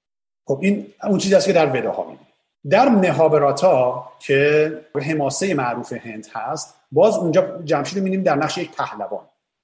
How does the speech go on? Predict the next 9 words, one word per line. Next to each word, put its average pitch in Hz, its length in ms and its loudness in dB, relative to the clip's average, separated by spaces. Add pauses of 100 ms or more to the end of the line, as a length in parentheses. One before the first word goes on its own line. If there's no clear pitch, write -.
یک 170 200 -6
پهلوانی 151 720 -2
که 190 440 -4 (220)
مرگ 151 400 0
در 127 200 0
عهد 139 260 -4
او 135 180 -2
وجود 131 340 -8
نداشته، 165 580 0